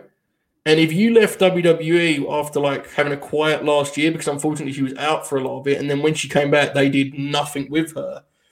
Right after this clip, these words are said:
It's like, it, it's really hard for me to come on here and just do the kind of positive, like,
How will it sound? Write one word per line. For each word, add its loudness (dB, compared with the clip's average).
It's 0
like, 4
it, -10
it's 0
really 2
hard 4
for -8
me 2
to -2
come 2
on 0
here 0
and -6
just -8
do -6
the -4
kind -2
of -10
positive, 2
like, -6